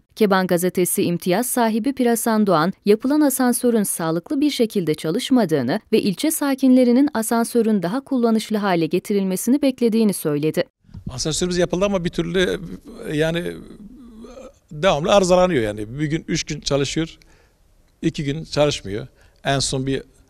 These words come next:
Speaker 2: aday aday arkadaşımız onardı ama, e, yine de tam anlamıyla çalışmıyor. Yani yaşlılarımız aslında istiyor yani, e, yani camiye, caminin merdivenlerinden dolayı gelip gidemeyen insanlar var.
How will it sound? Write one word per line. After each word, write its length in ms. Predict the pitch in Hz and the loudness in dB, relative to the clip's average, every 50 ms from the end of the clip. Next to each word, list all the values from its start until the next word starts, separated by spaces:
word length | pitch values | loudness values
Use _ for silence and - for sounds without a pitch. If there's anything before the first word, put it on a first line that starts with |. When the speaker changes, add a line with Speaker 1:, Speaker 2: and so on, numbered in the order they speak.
| _ _ _ _ _ _ _ _ - - | _ _ _ _ _ _ _ _ -20 -18
Speaker 2:
aday 400 | - - - - 143 135 143 143 | -16 -14 -8 -6 0 4 4 6
aday 160 | 139 123 131 131 | 6 6 4 2
arkadaşımız 460 | 127 - - 135 120 135 139 131 - | 2 0 -2 -4 -4 -4 -4 -6 -2
onardı 400 | - 147 139 143 139 143 139 143 | -2 2 4 4 4 4 4 2
ama, 280 | 165 170 139 113 110 - - - - - - _ _ _ _ _ 233 | 2 2 0 -2 -2 -4 -12 -20 -20 -20 -20 _ _ _ _ _ -14
e, 40 | - - - 190 | -12 -8 -8 -4
yine 200 | 180 202 165 147 | -2 -2 -2 0
de 80 | 156 156 | -2 0
tam 200 | - 156 147 131 | 0 0 0 0
anlamıyla 380 | 120 117 123 123 123 117 123 123 | 0 0 0 0 0 0 0 0
çalışmıyor. 460 | - 113 113 110 - - 90 87 - _ _ _ - | 0 -2 -2 -2 -4 -8 -12 -18 -18 _ _ _ -12
Yani 220 | 190 185 185 185 | -8 -6 -4 -2
yaşlılarımız 480 | 190 180 175 - - 196 196 208 202 202 | 0 -2 -2 -2 -4 -4 -4 -4 -4 -4
aslında 320 | 190 170 - - - 220 | -4 -6 -6 -10 -10 -10
istiyor 340 | 202 - - - - 170 139 | -8 -8 -8 -8 -8 -8 -8
yani, 140 | 123 120 123 | -8 -8 -10
e, 180 | - - - - 107 104 - - - - - - - | -10 -10 -10 -12 -14 -16 -16 -16 -16 -16 -16 -14 -12
yani 300 | 85 143 147 151 151 156 - - - 156 | -10 -10 -10 -10 -12 -12 -14 -14 -14 -8
camiye, 500 | 139 143 143 143 143 143 143 147 151 - - _ - - 160 139 | -6 -4 -4 -4 -4 -4 -6 -6 -6 -8 -12 _ -20 -20 -14 -8
caminin 320 | - 143 139 147 151 147 | -8 -6 -6 -6 -6 -4
merdivenlerinden 560 | 143 139 135 135 139 135 135 135 143 143 139 | -4 -4 -2 -2 -4 -4 -2 -4 -4 -4 -2
dolayı 320 | 139 131 131 135 139 139 - - _ - _ _ _ _ - | -2 0 0 0 -2 -4 -6 -12 _ -20 _ _ _ _ -4
gelip 220 | 131 135 143 - | -2 -2 -2 -2
gidemeyen 340 | 135 139 139 139 135 135 135 | -2 -2 -2 0 -2 -2 -2
insanlar 380 | 131 - - 135 135 143 127 | -2 -2 -2 -2 -2 -2 -2
var. 260 | 104 110 135 - - | -2 -4 -8 -10 -12